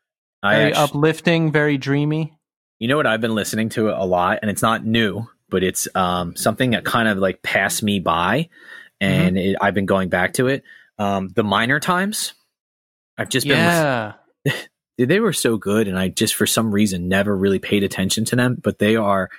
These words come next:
Speaker 1: an unbelievably good band. Like, if you're into things like Botch, um, like, that's that style of, like, kind of chaotic, kind of hardcore, they're right up your alley. Check out the Minor Times. They're very, very good. All over YouTube, Keith.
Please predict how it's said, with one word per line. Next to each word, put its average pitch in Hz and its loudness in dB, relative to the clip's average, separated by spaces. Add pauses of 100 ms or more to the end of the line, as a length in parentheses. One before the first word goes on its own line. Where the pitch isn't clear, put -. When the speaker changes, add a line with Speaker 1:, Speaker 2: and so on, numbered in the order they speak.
(400)
Speaker 1:
an 107 -2
unbelievably 98 0
good 82 -2
band. 82 -6
Like, 95 0
if 98 -2
you're 147 2
into 139 -2
things 113 -2
like 95 -4
Botch, 101 0 (480)
um, 90 -2
like, 98 -4 (240)
that's 104 -2
that 101 -2
style 98 0
of, 90 -2
like, 95 -4
kind 101 -2
of - -8
chaotic, 98 0
kind 101 -2
of 90 -4
hardcore, 98 -2 (420)
they're 113 0
right 104 2
up 92 -6
your 87 0
alley. 82 -4
Check - -2
out 113 -2
the 104 -2
Minor 90 -4
Times. 80 -12
They're 95 -2
very, 95 0
very 85 -4
good. 82 -6 (380)
All 190 2
over 160 0
YouTube, 123 -2
Keith. 95 -6